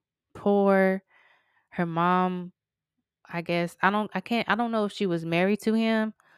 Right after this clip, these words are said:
or if that was just her boy-, longtime boyfriend, but her mom was with this dude that was, like, a pervert, and just, he was abusive to her mom. So she just overall wanted a better situation. She didn't really,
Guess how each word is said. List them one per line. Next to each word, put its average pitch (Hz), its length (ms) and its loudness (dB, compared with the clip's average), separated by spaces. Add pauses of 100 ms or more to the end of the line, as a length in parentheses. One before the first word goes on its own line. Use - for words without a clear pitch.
(340)
or 175 260 6
if 165 240 0
that 165 160 4
was 170 100 -2
just - 180 -12
her 151 120 -2
boy-, 170 320 2
longtime 165 560 0
boyfriend, 160 560 0
but 151 120 -2
her 160 120 -2
mom 165 300 -2
was 156 180 -6
with 156 220 -2
this 151 240 -10
dude 175 680 0
that 147 220 -2
was, 151 340 -6 (260)
like, - 180 -8
a - 40 -18
pervert, 175 800 2
and 151 220 -10
just, 156 360 -6 (960)
he 185 460 -2
was 156 460 -4
abusive 185 680 -2
to 196 120 -2
her 185 180 2
mom. 180 680 0
So 170 220 0
she 262 200 -4
just 233 240 -4
overall 165 420 -2
wanted 151 300 -8
a 151 80 -8
better 151 280 -4
situation. 151 800 -6
She 185 200 -6
didn't 185 240 -2
really, 170 320 -4